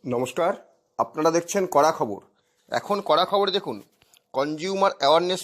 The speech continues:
কনক্লেভ ও লিডারশিপ অ্যাচিভমেন্ট অ্যাওয়ার্ড টু থাউজেন্ড টোয়েন্টি ফোর।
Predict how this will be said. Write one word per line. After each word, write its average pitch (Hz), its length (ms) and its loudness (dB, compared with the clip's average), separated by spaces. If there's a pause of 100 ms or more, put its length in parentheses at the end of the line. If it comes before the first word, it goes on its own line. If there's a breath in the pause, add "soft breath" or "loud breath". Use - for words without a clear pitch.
কনক্লেভ 170 380 0 (480)
ও 143 40 2 (100)
লিডারশিপ 165 460 2
অ্যাচিভমেন্ট 160 420 -2
অ্যাওয়ার্ড 151 300 4 (800)
টু 175 40 -10 (100)
থাউজেন্ড 147 340 0 (300)
টোয়েন্টি 139 320 -4
ফোর। 113 160 -8